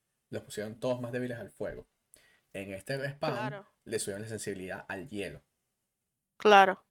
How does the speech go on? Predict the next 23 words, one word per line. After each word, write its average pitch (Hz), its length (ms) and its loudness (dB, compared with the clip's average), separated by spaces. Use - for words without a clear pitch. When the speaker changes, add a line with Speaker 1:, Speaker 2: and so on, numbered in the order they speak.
Speaker 1:
Porque, - 240 0
obvio, 110 260 2
todos 104 160 -2
lanzan 113 300 -6
vainas 113 240 -2
de 104 80 -6
fuego. 117 400 -4
¿Cuál 95 180 -6
es 110 40 -6
el 120 80 -4
elemento 107 280 -4
que 120 100 -4
debería 98 200 -4
Speaker 2:
Sí, 220 80 -4
Speaker 1:
contrarrestar 202 380 -4
lógicamente? 160 560 -2
Speaker 2:
el - 60 -2
Speaker 1:
El 208 60 -2
hie-, 226 400 0
Speaker 2:
hielo. - 0 -
Speaker 1:
hielo. 151 240 0
Speaker 2:
<laughs> 302 320 8
Claro. 202 460 8